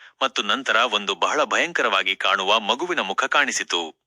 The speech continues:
ಆ ಮಗುವಿನ ಇಡೀ ದೇಹ ಕೊಳೆತು ಹೋಗಿರುವಂತೆ ಇತ್ತು. ಆ ಮಗುವಿಗೆ ಚೂಪಾದ ಹಲ್ಲುಗಳು ಮತ್ತು ಉದ್ದನೆಯ ಕಪ್ಪು ಉಗುರುಗಳಿದ್ದವು.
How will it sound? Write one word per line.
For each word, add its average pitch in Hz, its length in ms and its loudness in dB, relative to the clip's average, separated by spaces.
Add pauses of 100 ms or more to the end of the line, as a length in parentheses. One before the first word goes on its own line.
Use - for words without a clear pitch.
(280)
ಆ 139 120 2
ಮಗುವಿನ 185 440 0
ಇಡೀ 120 340 2
ದೇಹ 98 320 0
ಕೊಳೆತು 120 400 -4
ಹೋಗಿರುವಂತೆ 95 600 -2
ಇತ್ತು. 85 480 -6 (440)
ಆ 131 100 4
ಮಗುವಿಗೆ 143 560 0
ಚೂಪಾದ 143 480 0
ಹಲ್ಲುಗಳು 104 520 0
ಮತ್ತು 101 320 -4
ಉದ್ದನೆಯ 135 560 -4
ಕಪ್ಪು - 540 -6
ಉಗುರುಗಳಿದ್ದವು. 143 880 -4